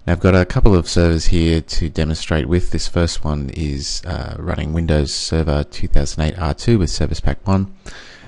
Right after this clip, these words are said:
and I've installed only the Exchange two thousand thirteen client access server role on this server. And in the Start menu, Microsoft Exchange Server two thousand thirteen menu group is there,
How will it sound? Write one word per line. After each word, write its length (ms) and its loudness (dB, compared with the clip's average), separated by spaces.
and 360 0
I've 140 0
installed 520 0
only 420 2
the 340 0
Exchange 460 -6
two 120 -6
thousand 300 -2
thirteen 420 -2
client 340 -6
access 380 -8
server 320 -2
role 360 -2
on 180 -6
this 120 -8
server. 460 -4
And 100 2
in 80 4
the 60 2
Start 340 2
menu, 360 -2
Microsoft 480 -2
Exchange 380 -4
Server 260 -4
two 180 -2
thousand 260 -2
thirteen 320 0
menu 200 -4
group 260 -6
is 100 -12
there, 260 0